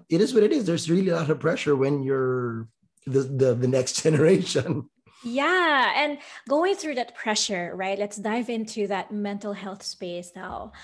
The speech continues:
Speaker 2: Um, speaking of that, in twenty eighteen, you had that story, um, out on YouTube, and it was very much,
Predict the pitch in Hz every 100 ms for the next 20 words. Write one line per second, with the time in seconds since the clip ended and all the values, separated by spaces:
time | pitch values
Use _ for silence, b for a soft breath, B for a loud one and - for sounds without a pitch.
0 | B B B 254 254 247 247 - 262 254
1 | 226 185 208 190 190 190 226 214 320 320
2 | 320 262 - 240 220 214 214 208 220 220
3 | 220 208 208 196 196 - 220 202 202 185
4 | 180 143 196 190 185 180 - 196 196 202
5 | 196 190 190 190 196 180 180 208 - 185
6 | 185 202 196 - _ 240 214 214 220 202
7 | 196